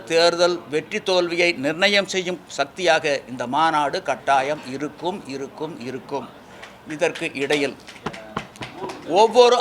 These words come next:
அரசியல் கட்சிகளுக்கும் நாங்கள் நெருக்கடி கொடுக்கவிருக்கின்றோம். தலைவர்களை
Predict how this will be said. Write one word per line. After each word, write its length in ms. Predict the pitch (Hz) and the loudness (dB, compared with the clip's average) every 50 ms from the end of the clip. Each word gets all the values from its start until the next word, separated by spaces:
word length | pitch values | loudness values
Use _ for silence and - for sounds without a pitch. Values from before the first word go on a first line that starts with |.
| 175 | 8
அரசியல் 380 | 180 240 240 220 254 254 240 214 | 6 6 6 4 4 4 4 6
கட்சிகளுக்கும் 580 | 233 220 220 220 214 202 202 202 202 214 233 233 208 170 | 4 2 2 2 2 2 4 4 4 4 2 2 4 6
நாங்கள் 320 | 180 185 185 185 185 185 175 156 | 6 6 6 6 4 2 2 2
நெருக்கடி 380 | 165 180 196 202 202 208 196 196 190 | 0 0 0 2 2 0 0 2 2
கொடுக்கவிருக்கின்றோம். 840 | 185 175 175 170 170 156 156 151 143 - 143 139 131 139 139 135 120 - - - - - - - - - - - - - - - - - - - - - - - | 0 0 0 0 0 0 0 0 -2 -2 -4 -4 -2 -2 -2 -2 -4 -8 -14 -20 -20 -20 -18 -14 -14 -12 -12 -12 -14 -14 -16 -18 -20 -20 -20 -20 -20 -10 2 4
தலைவர்களை 500 | 160 180 220 247 247 247 233 233 226 220 | 6 8 8 8 8 8 6 6 6 6